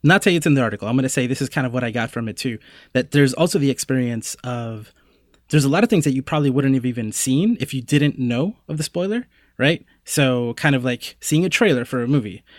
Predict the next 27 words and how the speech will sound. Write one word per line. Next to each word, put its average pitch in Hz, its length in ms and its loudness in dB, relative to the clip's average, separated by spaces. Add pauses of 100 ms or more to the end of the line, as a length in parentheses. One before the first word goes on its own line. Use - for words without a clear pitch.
(160)
right? 131 180 2
Like, 120 180 -6
oh, 208 180 6
well, 113 280 -4 (160)
yeah, 135 180 2
like 110 180 -12
they, 147 140 -2 (200)
they 139 100 -2
spoiled 151 360 0
three 151 160 4
things 131 300 0
out 123 100 -4
of 113 60 -6
the 120 80 -4
movie, 160 240 2
but 123 140 -6
that's 139 200 -2
enough 135 320 2
to 131 100 -4
get 117 300 -4
me 123 100 -6
interested, 170 680 -2 (400)
to 147 100 -2
then 123 220 0
get 131 200 -2
me 123 180 -4
to 110 500 -8